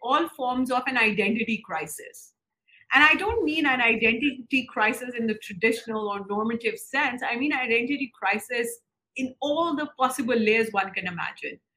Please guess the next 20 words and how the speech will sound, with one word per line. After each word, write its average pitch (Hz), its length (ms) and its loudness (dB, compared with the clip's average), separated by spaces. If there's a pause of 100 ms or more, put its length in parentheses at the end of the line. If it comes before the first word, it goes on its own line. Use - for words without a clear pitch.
(300)
So 302 160 -2
why, 311 460 6
what 330 300 4
makes 311 260 2
a 330 80 -6
person 254 480 0 (100)
optimistic 226 880 0
and 226 140 0
what 339 220 2
makes 277 260 -2
a 247 60 -4
person 220 440 -2
pessimistic? 180 720 -10
Why 240 320 6
does 277 220 0
one 269 420 0
have 240 260 0
a, 240 240 0 (160)
have 226 200 2
a, 233 240 0